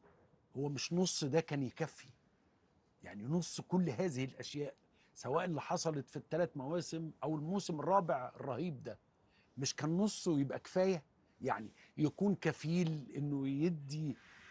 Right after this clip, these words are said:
ما يسمى بالواو إفكت أو بالترفيه الكامل للمواطن السعودي وللسياح المملكة العربية السعودية. خلينا نطلع فاصل إعلاني ونرجع تاني ونكمل هذا الأمر ونرد على هذا السؤال،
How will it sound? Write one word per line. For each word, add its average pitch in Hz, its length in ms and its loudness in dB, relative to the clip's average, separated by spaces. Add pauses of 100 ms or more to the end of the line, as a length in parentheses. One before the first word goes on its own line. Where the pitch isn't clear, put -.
ما 165 140 4
يسمى 180 580 4
بالواو 160 600 4
إفكت - 580 -4 (160)
أو 143 160 0
بالترفيه 143 1120 -2
الكامل 185 560 0
للمواطن 170 520 0
السعودي 165 600 -4 (320)
وللسياح 160 680 2
المملكة 160 360 -4
العربية 151 220 2
السعودية. 160 380 -4 (160)
خلينا 190 200 2
نطلع 208 220 4
فاصل 202 400 0
إعلاني 190 360 2
ونرجع 175 400 -2
تاني 196 340 0
ونكمل 175 720 0 (280)
هذا 156 520 2
الأمر 160 580 0
ونرد 151 440 2
على 135 200 2
هذا 156 220 0
السؤال، 170 520 -2